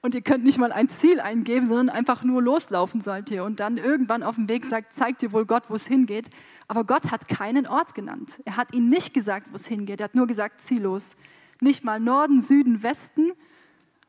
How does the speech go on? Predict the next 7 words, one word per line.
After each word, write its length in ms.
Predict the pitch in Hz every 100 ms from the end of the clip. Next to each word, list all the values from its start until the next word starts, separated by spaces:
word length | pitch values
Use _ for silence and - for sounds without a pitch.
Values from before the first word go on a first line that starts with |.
| _ _ -
Also 240 | 247 233 -
eigentlich 480 | 247 302 302 269 208
war 120 | 233
er 60 | 226
ziemlich 400 | 285 294 277 -
planlos 680 | - 240 254 277 196 233
da. 240 | - 190